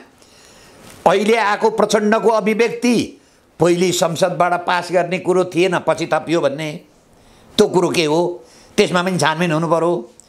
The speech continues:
र यो सही गरेको हो अथवा होइन,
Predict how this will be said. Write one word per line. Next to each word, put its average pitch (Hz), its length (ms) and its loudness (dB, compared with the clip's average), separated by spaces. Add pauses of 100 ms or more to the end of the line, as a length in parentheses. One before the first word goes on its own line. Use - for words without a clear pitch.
(320)
र 233 160 4
यो 269 220 4
सही 214 280 2
गरेको 170 360 0
हो 165 380 2
अथवा 175 260 -2
होइन, 98 280 -8